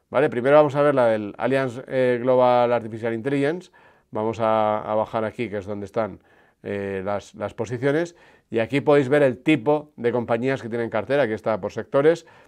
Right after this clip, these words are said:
también lo podemos ver a nivel, eh, eh, regional. Casi un ochenta y ocho por ciento de la cartera, en este caso,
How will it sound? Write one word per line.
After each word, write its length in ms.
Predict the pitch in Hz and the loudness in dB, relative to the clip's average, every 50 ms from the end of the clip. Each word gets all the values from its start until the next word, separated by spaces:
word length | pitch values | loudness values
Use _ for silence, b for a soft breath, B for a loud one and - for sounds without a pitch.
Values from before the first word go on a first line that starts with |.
| b _ | b _
también 240 | - 101 104 107 107 | -10 -8 -6 -4 -4
lo 60 | 104 | -2
podemos 220 | 107 110 110 110 101 | -2 -2 -4 -2 -2
ver 120 | 113 117 | -2 -2
a 80 | 110 101 | -2 -2
nivel, 420 | 98 98 104 110 110 107 107 107 - | -4 -4 -2 -2 0 -2 -2 -6 -8
eh, 1040 | - 110 110 110 107 104 107 104 104 104 104 104 104 101 95 - 104 104 101 104 104 | -6 -4 -2 0 0 0 0 0 -2 -2 -2 -2 -2 -4 -4 -4 -4 -4 -2 -2 -2
eh, 20 | 101 | -2
regional. 560 | 104 104 - - 107 113 131 160 180 185 - B B B B B B _ | -4 -6 -6 -4 -4 0 0 0 0 -2 -6 B B B B B B _
Casi 240 | - 135 120 - - | -2 -2 -2 -2 -2
un 80 | 117 110 | -6 -6
ochenta 280 | 104 - 113 101 107 | -6 -8 -8 -6 -6
y 40 | 107 | -6
ocho 180 | 110 107 - 101 | -6 -6 -8 -10
por 120 | 101 98 | -10 -10
ciento 260 | - - 113 107 117 | -6 -6 -6 -4 -4
de 40 | 110 | -4
la 100 | 107 107 | -4 -4
cartera, 320 | 104 107 - - 120 107 101 | -4 -6 -2 -2 -2 -2 -2
en 80 | 104 | -4
este 200 | 107 - - 107 | -8 -8 -8 -4
caso, 360 | 92 123 123 - - 92 87 | -2 -2 -4 -4 -6 -16 -16